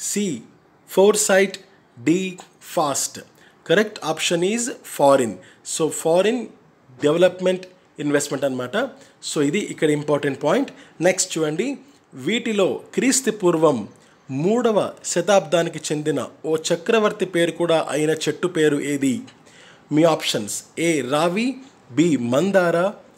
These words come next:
సి అశోక, డి బిల్వ. కరెక్ట్ ఆప్షన్ ఈజ్ సి అశోక. అశోక ని పేరు మీద ఒక, ఆ, ఒక వ్యక్తి, ఒక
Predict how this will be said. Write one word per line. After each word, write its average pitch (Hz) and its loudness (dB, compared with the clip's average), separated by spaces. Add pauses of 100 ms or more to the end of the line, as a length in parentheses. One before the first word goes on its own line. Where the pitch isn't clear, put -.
(200)
సి 208 -2 (280)
అశోక, 185 2 (580)
డి 160 6 (360)
బిల్వ. 147 4 (1300)
కరెక్ట్ 180 4 (140)
ఆప్షన్ 185 -2 (500)
ఈజ్ 147 -6 (280)
సి 202 0 (360)
అశోక. 180 4 (600)
అశోక 214 2 (720)
ని 165 0 (100)
పేరు 160 0
మీద 156 2 (580)
ఒక, 147 -2 (1000)
ఆ, 143 -2 (600)
ఒక 127 -4 (120)
వ్యక్తి, 160 2 (200)
ఒక 143 -2